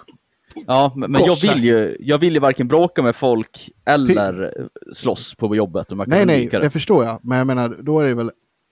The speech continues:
Speaker 2: då, ni kan ju, ni har ju ändå arsenalen att
Speaker 1: Mm.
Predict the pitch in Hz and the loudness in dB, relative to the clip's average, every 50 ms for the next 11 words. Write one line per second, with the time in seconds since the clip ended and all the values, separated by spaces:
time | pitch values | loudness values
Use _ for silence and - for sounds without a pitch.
0 | _ 101 104 123 - - - _ 131 131 135 143 139 - - 226 190 135 123 117 | _ -20 -12 -10 -10 -10 -10 _ -18 -10 -8 -8 -4 0 0 2 2 2 0 -4
1 | 104 - 117 131 131 156 143 127 123 127 127 113 110 - _ _ _ _ _ _ | -6 -4 -4 0 0 0 0 0 -2 -4 -6 -8 -10 -14 _ _ _ _ _ _
2 | _ _ _ - 143 131 - - 156 190 220 143 - 80 82 85 - 120 - - | _ _ _ -6 -4 -4 -2 -2 0 0 0 0 -2 -4 -8 -12 -14 -16 -12 -10
3 | 113 117 - - 135 135 139 143 143 139 | -10 -10 -8 -8 -6 -4 -2 -2 -4 -4